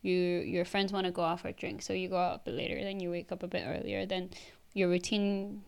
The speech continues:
gets messed up, right? Or, or your boss needs something, and then you have a busy couple of days at work, and then, like, your routine gets messed up, like, or even, like, s-, going out for dinner or something. Like, there are two parts to this, right? You need to make a routine that accommodates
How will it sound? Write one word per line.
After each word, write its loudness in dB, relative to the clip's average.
gets 0
messed 0
up, 0
right? 4
Or, -
or 6
your 6
boss 4
needs -2
something, -2
and -2
then 2
you 4
have -2
a -2
busy 0
couple 0
of 4
days 2
at -4
work, 8
and 4
then, 4
like, 2
your 6
routine 4
gets 4
messed 2
up, 4
like, -2
or -4
even, 8
like, 8
s-, -4
going 8
out 6
for 4
dinner 4
or -2
something. -4
Like, 4
there 10
are 8
two 6
parts 8
to 4
this, 2
right? 4
You 6
need 6
to 0
make 4
a 6
routine 2
that 4
accommodates 2